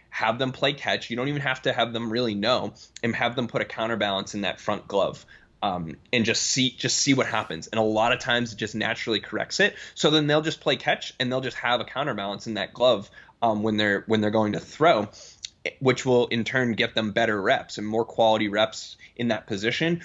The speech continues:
which in turn will start building those patterns. Just like Kyle's saying, like, like, y-, you're gonna model those patterns after, your brain is gonna perceive whatever pattern you give it on a regular basis.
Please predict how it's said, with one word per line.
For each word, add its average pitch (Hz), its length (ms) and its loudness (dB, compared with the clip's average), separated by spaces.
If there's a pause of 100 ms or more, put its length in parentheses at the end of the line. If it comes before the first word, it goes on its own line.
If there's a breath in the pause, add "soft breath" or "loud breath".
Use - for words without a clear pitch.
which 135 240 2
in 120 80 0
turn 123 380 0
will 104 100 -2
start 113 320 0
building 107 300 -2
those 98 180 -4
patterns. 95 500 -4 (260 loud breath)
Just - 300 -2
like 127 140 0
Kyle's 120 380 0
saying, 92 320 -4
like, 98 240 -6 (280 loud breath)
like, - 280 0 (520)
y-, 113 240 -8 (140)
you're 127 300 4
gonna 139 180 4
model 117 480 2
those 110 200 -2
patterns 117 460 -2
after, 104 540 -2 (160 soft breath)
your 135 200 4
brain 127 340 4
is 110 120 0
gonna 113 160 -4
perceive 113 480 -2
whatever 110 260 2
pattern 113 440 2
you 101 80 -2
give 110 240 0
it 110 40 4
on 104 120 2
a 101 40 -4
regular 104 360 0
basis. 131 500 0